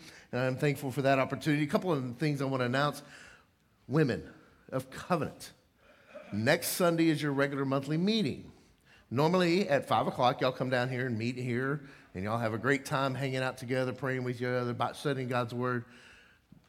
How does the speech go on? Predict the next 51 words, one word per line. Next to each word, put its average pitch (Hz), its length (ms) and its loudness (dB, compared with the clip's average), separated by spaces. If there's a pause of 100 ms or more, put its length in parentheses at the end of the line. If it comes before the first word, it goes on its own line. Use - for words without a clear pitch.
(160)
Next 190 300 4
Sunday, 131 640 2 (760)
it 135 60 2
won't 127 200 0
be 123 120 0
down 107 240 0
here. 127 440 2
It'll 120 220 0
actually 131 240 0
be 120 100 0
up 113 160 2
in 110 60 -2
the 98 80 -6
great 131 240 0
room 120 160 -2
'cause 117 160 -4
we 117 140 -2
have 117 160 0
an 110 80 -2
event 113 340 -6
going 117 220 -2
on, 107 320 -4 (120)
uh, 98 200 -4
th-, 98 240 -8
in 117 100 -8
the 104 120 -2
afternoon 117 540 -2
here 123 240 -4
in 110 120 -2
the, 101 100 -4 (180)
in 107 140 -8
the 95 60 -6
worship 123 320 -6
center. 139 280 -2
So 113 340 -2 (460)
please 156 440 2
make 135 280 0
note 117 400 2
of 139 200 0
that. 165 480 0
At 117 180 -6
five 127 360 0
o'clock, 135 420 -4
y'all 117 160 -2
will 110 180 -6
actually 120 360 -6
be 107 300 -6
in 104 180 -6
the 107 120 -4
great 101 480 -6
room. 82 320 -14